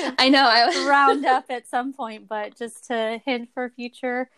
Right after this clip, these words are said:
Speaker 2: uh, episodes, continue listening. We got, we'll get into a lot of really good topics in the future.
Speaker 1: I know. I'm like, I feel like a bad, um, naturopathic physician for not talking about leaky gut and how it pertains to eczema, but that is, like,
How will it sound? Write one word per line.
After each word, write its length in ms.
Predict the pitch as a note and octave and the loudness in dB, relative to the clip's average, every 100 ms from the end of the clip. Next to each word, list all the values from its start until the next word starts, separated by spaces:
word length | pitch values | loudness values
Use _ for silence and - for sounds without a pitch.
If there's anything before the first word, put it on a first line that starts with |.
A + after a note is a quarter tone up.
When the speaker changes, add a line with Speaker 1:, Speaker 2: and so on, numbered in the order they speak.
| _ _ _ - | _ _ _ -10
Speaker 2:
uh, 260 | A3 A3 - | -6 -4 -4
episodes, 680 | A3+ A#3 - G#3+ G#3 G#3+ - | -6 -6 -6 -4 -4 -8 -14
continue 520 | B3 G#3+ A#3+ A#3 B3+ | -16 -12 -12 -8 -6
listening. 560 | A3 A3+ A3+ A3 A3+ A3+ | -6 -8 -10 -8 -8 -8
We 100 | G#3 | -6
got, 300 | A3 G#3+ A3+ | -4 -4 -6
we'll 140 | A3 | -4
get 160 | A3 A3 | -4 -4
into 260 | A#3 A#3 | -4 -2
a 40 | G#3 | 0
lot 240 | G#3+ A3 | 2 2
of 120 | A3 | -2
really 320 | A3 A3 A3 G#3+ | -8 -10 -10 -10
good 220 | A3+ A3 | -12 -10
topics 540 | A3 G3+ G#3+ A3 _ A#3 | -10 -10 -12 -16 _ -18
in 80 | |
the 80 | A3 | -18
future. 480 | A3+ G#3 - G#3 B3 _ - - - - _ - | -16 -18 -16 -16 -16 _ -20 -20 -20 -20 _ -6
Speaker 1:
I 140 | C#4 | -2
know. 240 | D4 D#4+ C#4 | 0 0 -2
I'm 200 | A3+ B3 | -4 -8
like, 160 | A#3 | -12
I 60 | A3+ | -14
feel 260 | - A3 C4+ | -16 -14 -12
like 160 | G4+ | -10
a 60 | E4+ | -12
bad, 500 | F3 E3 G3 B3 B3+ | -12 -12 -10 -10 -12
um, 380 | G3+ F#3 E3+ - F#3 | -12 -12 -14 -16 -20
naturopathic 480 | E3 - A3+ A3+ - | -20 -16 -12 -12 -12
physician 460 | E3 E3 E3+ C4 | -10 -10 -8 -8
for 80 | A3 | -8
not 220 | F#3 E3+ | -12 -10
talking 340 | D#3+ D#3+ G#3+ A3 | -12 -12 -12 -8
about 260 | F3+ F3 | -8 -8
leaky 280 | D#3+ - F3+ | -10 -14 -12
gut 260 | - - - | -6 -6 -6
and 160 | F#3+ | -12
how 200 | - C#3 | -10 -10
it 100 | - | -10
pertains 400 | - F3+ D#3+ D#3 | -10 -12 -12 -10
to 180 | - - | -8 -6
eczema, 480 | - - A#3 C#4+ E4 | -6 -4 -2 2 2
but 140 | - | 0
that 200 | D3 F3 | -6 -6
is, 180 | G3+ F#3 | -6 -6
like, 420 | F3+ E3 C3+ - | -6 -6 -6 -12